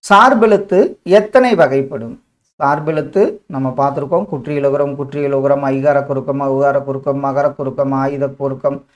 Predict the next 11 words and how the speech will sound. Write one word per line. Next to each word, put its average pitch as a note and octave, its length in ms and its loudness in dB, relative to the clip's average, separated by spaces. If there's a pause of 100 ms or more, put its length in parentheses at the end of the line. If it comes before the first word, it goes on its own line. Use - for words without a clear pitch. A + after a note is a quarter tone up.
(300)
அப்படின்னு C#3+ 500 -4 (160)
பத்து D#3+ 640 0 (180)
வகைப்படும். C#3 680 -2 (400)
தனக்குரிய A3+ 760 2
மாத்திரை F3+ 600 4
அளவில் F3 520 2
குறைந்து G#3+ 540 4
ஒலிக்கும் E3 600 -2
உகரம் F3+ 520 2
என்ன G3+ 380 2
உகரம்? A#2 300 -4